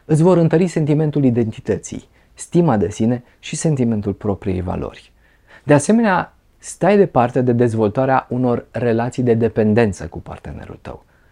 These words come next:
Dependența în relație este atunci când crezi că acesta, cealaltă persoană, îți va împlini toate nevoile emoționale. E ușor să te îndrăgostești, dar susținerea unei iubiri sănătoase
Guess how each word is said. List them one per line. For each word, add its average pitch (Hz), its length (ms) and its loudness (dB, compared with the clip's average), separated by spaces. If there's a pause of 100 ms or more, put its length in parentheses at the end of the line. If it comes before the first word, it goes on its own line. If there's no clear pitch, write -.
(180)
Dependența 139 640 4
în 117 100 4
relație 104 380 2
este 123 180 2
atunci 131 360 -2
când 104 300 -4
crezi 147 420 2 (300)
că 131 200 4
acesta, - 680 -2
cealaltă 147 280 0
persoană, 117 360 -2
îți 110 80 -4
va 110 100 -2
împlini 104 420 -4 (160)
toate 143 360 -2
nevoile 104 540 -4
emoționale. 82 680 -10 (1000)
E 180 120 8
ușor 160 260 6
să 104 120 -6
te 90 100 -6
îndrăgostești, - 760 -10 (240)
dar 123 200 0
susținerea 135 920 0
unei 87 220 -4
iubiri 90 240 -2
sănătoase 113 640 -6